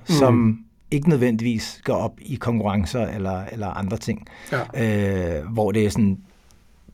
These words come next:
Speaker 2: de har bare, de kan bare nogle helt, helt bestemte og super sindssyge ting
Speaker 1: Ja.
Speaker 2: i
Speaker 1: Ja.
Speaker 2: deres eget sådan element, i gadeelement, eller i deres lokale park, eller,
Speaker 1: Ja.
Speaker 2: eller hvad det nu skal være. Øhm, og ja, det er der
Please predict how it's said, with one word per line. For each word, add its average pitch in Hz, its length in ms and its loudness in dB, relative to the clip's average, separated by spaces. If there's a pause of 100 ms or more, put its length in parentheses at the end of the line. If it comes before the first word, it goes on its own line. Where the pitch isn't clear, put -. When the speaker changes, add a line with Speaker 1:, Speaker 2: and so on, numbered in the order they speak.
(240)
Speaker 2:
de 120 100 2
har 110 80 4
bare, 90 440 2 (580)
de 127 80 -2
kan 117 140 0
bare 104 140 2
nogle 104 140 4
helt, 117 260 0
helt 123 280 -2
bestemte 123 500 -2 (360)
og 104 180 0
super - 340 -2
sindssyge 123 400 0
ting - 320 -2 (100)
Speaker 1:
Ja. 120 120 -2 (220)
Speaker 2:
i 139 120 0
Speaker 1:
Ja. 117 80 4
Speaker 2:
deres 107 200 2
eget 110 460 0
sådan 117 360 0
element, 117 540 2
i - 100 -8
gadeelement, 113 580 0
eller 101 140 -2
i 101 40 -2
deres 98 280 -2
lokale 104 300 -4
park, 107 380 -6
eller, 107 200 -8 (200)
Speaker 1:
Ja. 139 80 0 (120)
Speaker 2:
eller 113 120 -2
hvad 107 140 0
det 107 120 0
nu 113 100 0
skal 110 180 -4
være. 104 180 -2 (440)
Øhm, 95 400 0
og 95 360 -4 (320)
ja, 117 140 -2 (300)
det 113 80 0
er 120 40 2
der 151 80 2